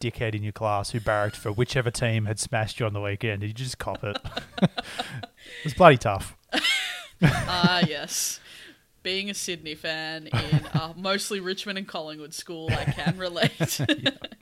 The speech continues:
Speaker 2: Although the Swans were pretty good for a couple of years there.
Speaker 1: Mm.
Speaker 2: Um,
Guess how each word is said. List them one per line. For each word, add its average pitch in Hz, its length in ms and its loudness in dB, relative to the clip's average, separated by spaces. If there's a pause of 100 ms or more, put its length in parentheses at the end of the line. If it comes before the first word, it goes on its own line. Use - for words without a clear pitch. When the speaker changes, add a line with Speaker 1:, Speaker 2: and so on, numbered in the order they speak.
(320)
Speaker 2:
Although 285 300 8
the 285 80 -2
Swans 311 360 2
were 415 80 2
pretty 202 280 0
good 185 260 -4
for 185 120 -10
a 175 40 -10
couple 170 300 -4
of 165 60 -8
years 160 300 -6
there. 156 260 -6 (340)
Speaker 1:
Mm. - 40 -6
Speaker 2:
Um, 226 420 2